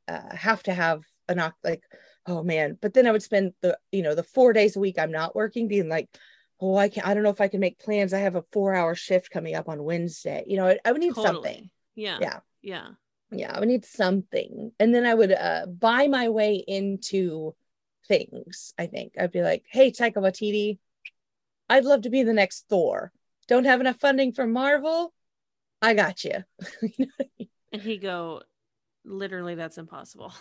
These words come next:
Speaker 1: He's
Speaker 2: We
Speaker 1: like,
Speaker 2: have plenty of, we have plenty of fun-, funding from Disney. Thank you."
Speaker 1: And I said, "No, no, I don't think you've understood me. I would like to buy my way into Thor," you know, and he would
Speaker 2: Mm.
Speaker 1: go, "I can't be bought, Erica." And I was like, "Money's no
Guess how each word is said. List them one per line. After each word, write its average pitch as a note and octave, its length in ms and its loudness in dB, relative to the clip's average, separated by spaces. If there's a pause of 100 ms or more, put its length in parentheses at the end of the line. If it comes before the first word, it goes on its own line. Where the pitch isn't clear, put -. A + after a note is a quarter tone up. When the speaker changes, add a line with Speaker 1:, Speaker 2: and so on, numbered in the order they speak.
Speaker 1:
He's G#3+ 140 -4
Speaker 2:
We G3+ 80 4
Speaker 1:
like, G3 80 -4
Speaker 2:
have - 180 -8
plenty F3+ 300 -8
of, D#3+ 200 -16 (100)
we F#3+ 120 -14
have F3+ 200 -16
plenty E3 220 -20
of - 100 -20 (140)
fun-, - 260 -20
funding - 440 -20
from G3+ 160 -20
Disney. - 400 -20
Thank - 180 -20
you." - 80 -20
Speaker 1:
And A3+ 140 2
I - 20 2
said, F#3+ 320 -4
"No, B3 220 4
no, A3+ 280 4
I F#3+ 120 0
don't A#3 200 0
think B3 200 -6
you've A3+ 100 -4
understood G3+ 500 -2
me. D3 300 -8 (960)
I A3+ 180 4
would A3 140 2
like A3 180 4
to G3+ 100 -2
buy G3+ 220 4
my G3+ 160 2
way E3+ 200 0
into D3 180 -10 (100)
Thor," - 400 0 (160)
you F3+ 120 -6
know, D#3 360 -10
and F3 140 -10
he E3+ 140 -8
would F3+ 120 -6
Speaker 2:
Mm. E3 100 -14
Speaker 1:
go, - 280 -12 (640)
"I A3 160 4
can't D4 320 4
be D4+ 140 0
bought, A3 400 2
Erica." E3+ 320 2
And D#3+ 100 -2
I D#3+ 60 -6
was D#3 140 -10
like, - 180 -8 (460)
"Money's F#4 440 8
no F#4 200 8